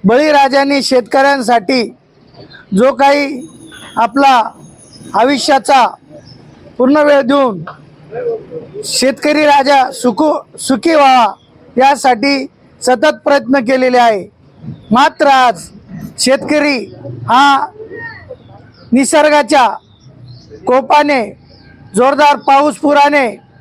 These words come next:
उद्ध्वस्त झालेला असून आज केंद्र सरकार, राज्य सरकार त्याकडे दुर्लक्ष करीत आहे.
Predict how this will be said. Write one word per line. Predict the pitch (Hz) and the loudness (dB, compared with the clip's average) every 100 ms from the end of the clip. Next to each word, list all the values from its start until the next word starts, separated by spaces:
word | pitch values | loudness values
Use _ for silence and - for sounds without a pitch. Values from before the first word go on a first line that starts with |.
| - - | -10 -2
उद्ध्वस्त | 226 294 311 - | 0 2 0 0
झालेला | 311 269 247 269 277 | 2 2 2 2 2
असून | 269 269 294 226 175 - - _ - 440 370 | 2 0 -2 -2 -6 -18 -20 _ -20 -16 -4
आज | 240 294 247 220 | 0 0 0 -4
केंद्र | 285 285 311 | -2 0 0
सरकार, | 240 262 262 285 | 0 -2 2 2
राज्य | 277 277 269 | 2 0 0
सरकार | 269 254 233 277 254 226 _ _ _ _ - | 0 0 0 0 0 -4 _ _ _ _ 0
त्याकडे | 269 262 285 294 | 0 2 2 2
दुर्लक्ष | 240 302 302 302 - | 2 0 0 0 -2
करीत | 302 294 285 262 | 0 0 0 2
आहे. | 277 254 196 - - | 2 2 -2 -10 -20